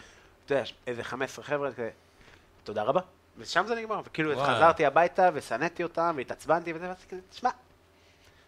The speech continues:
Speaker 1: טוב שלא הלך, אתה לא רוצה, זה מלחיץ, זה מפחיד אותי לצלם את עצמי מבשל", זה מפ-, זה כאילו,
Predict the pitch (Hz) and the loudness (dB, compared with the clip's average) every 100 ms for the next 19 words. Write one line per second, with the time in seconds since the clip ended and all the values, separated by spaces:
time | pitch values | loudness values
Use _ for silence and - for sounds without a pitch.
0 | - _ - - 254 - 226 139 117 123 | -20 _ -18 6 6 8 4 6 4 4
1 | 139 226 277 - - 143 143 143 139 143 | 6 10 8 6 0 2 2 0 -2 -6
2 | 147 143 - 185 - 165 165 - 196 202 | -6 -6 -6 -8 -8 -6 -6 0 2 2
3 | - 135 123 117 - 120 117 110 - 120 | 0 0 0 -2 -2 -2 -2 -8 -18 -16
4 | 110 104 - 107 107 117 135 - 139 - | -14 -10 -6 -6 -6 -10 -18 -18 -10 -4
5 | 165 175 170 165 156 | 0 2 2 2 -2